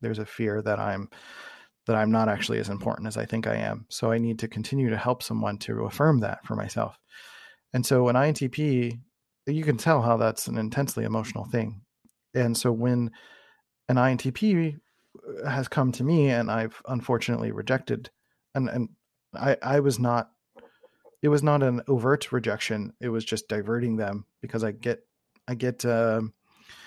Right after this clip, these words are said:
I get a lot of requests for my attention, and I'm very much,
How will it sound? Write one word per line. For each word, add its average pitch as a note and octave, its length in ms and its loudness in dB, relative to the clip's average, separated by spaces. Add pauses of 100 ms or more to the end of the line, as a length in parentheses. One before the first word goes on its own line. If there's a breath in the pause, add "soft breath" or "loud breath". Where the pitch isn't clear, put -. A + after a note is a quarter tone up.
(540 loud breath)
I C3+ 80 -4
get D#3+ 120 2
a F3 40 4
lot E3+ 140 6
of E3+ 100 2
requests A#2+ 360 2
for B2 100 -2
my G#2+ 140 0
attention, A2 640 -8
and A2+ 420 -4
I'm A2+ 520 -4 (540)
very B2 420 -2
much, - 500 -4